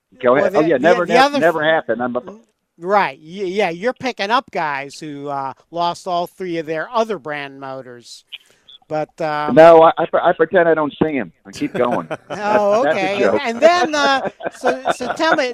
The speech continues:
Speaker 2: tell me, how do you keep the Mark six so nice and new looking?
Speaker 1: Well, you know, that,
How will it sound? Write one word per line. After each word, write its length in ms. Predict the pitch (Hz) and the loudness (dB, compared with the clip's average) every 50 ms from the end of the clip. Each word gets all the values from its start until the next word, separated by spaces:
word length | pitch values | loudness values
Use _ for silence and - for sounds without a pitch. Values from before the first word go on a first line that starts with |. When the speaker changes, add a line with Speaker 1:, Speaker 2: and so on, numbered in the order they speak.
| - - | -6 -4
Speaker 2:
tell 140 | 330 370 381 | -2 -2 -2
me, 100 | 339 302 | -2 -2
how 220 | 294 269 302 320 | 0 0 0 0
do 60 | 330 339 | -2 -4
you 80 | - | -6
keep 260 | - - 320 311 - | -6 -4 -4 -4 -4
the 140 | - - 262 | -6 -8 -6
Mark 340 | 240 247 254 262 262 262 - | -4 -2 -2 -2 -2 -2 -2
six 540 | - - 285 262 254 - - - - - - _ - 269 | -2 -2 -2 -2 -4 -6 -10 -12 -12 -12 -14 _ -20 -16
so 240 | - - 247 240 233 | -10 -8 -8 -8 -4
nice 400 | 233 240 247 254 262 - - - | -2 0 2 2 0 -2 -6 -10
and 240 | 262 240 214 202 208 | -12 -12 -10 -8 -8
new 200 | 226 269 311 294 | -6 -6 -6 -6
looking? 520 | 240 180 156 139 - - 139 135 113 107 110 _ _ _ _ - 403 - _ _ _ _ _ _ _ _ _ _ _ _ _ _ _ _ - - - - - - - _ - | -6 -6 -8 -8 -10 -14 -18 -20 -20 _ _ _ _ _ _ -20 -20 -20 _ _ _ _ _ _ _ _ _ _ _ _ _ _ _ _ -20 -18 -16 -16 -16 -16 -10 _ 6
Speaker 1:
Well, 380 | 175 165 160 170 180 180 180 175 | 8 10 12 12 10 8 6 4
you 220 | 160 185 202 196 | 4 4 6 6
know, 160 | 185 180 170 | 8 8 8
that, 260 | 156 165 170 180 170 | 8 6 4 4 2